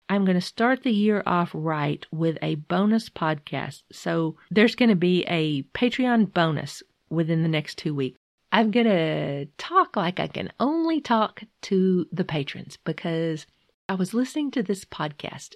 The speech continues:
that I usually kind of enjoy. The topic was gonna be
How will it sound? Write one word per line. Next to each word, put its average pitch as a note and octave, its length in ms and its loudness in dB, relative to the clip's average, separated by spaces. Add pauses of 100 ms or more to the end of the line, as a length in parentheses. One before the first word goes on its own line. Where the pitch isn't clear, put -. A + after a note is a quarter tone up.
(120)
that F#3+ 200 0
I G3 160 4
usually C#4+ 720 -2
kind E3 240 -4
of D#3 100 -4
enjoy. C#3 640 -6
The F3 120 -2
topic A3 380 -4
was A3 120 0
gonna F#3 200 0
be D#3+ 460 0